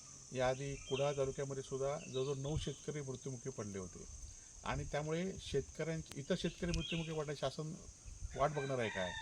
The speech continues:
आणि त्यामुळे ही पकड मोहीम करताना फक्त एकाच शेतकऱ्या-, अ, एकाच हत्तीची करणार आहेत, म्हणजे हा कुठला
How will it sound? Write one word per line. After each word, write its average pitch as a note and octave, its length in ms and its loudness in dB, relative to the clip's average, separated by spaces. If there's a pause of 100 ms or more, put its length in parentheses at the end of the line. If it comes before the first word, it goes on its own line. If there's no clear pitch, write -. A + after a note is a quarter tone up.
(560)
आणि C3 140 0
त्यामुळे D3+ 300 2
ही E3+ 240 4 (280)
पकड E3 220 0
मोहीम D#3+ 240 2
करताना D#3 340 4
फक्त - 300 -4
एकाच E3+ 440 4
शेतकऱ्या-, D#3 680 2
अ, - 140 0
एकाच E3+ 420 2
हत्तीची D3 500 -2
करणार B2+ 320 2
आहेत, F#2 140 2 (500)
म्हणजे D3 180 0
हा C3+ 160 2
कुठला E3 240 -2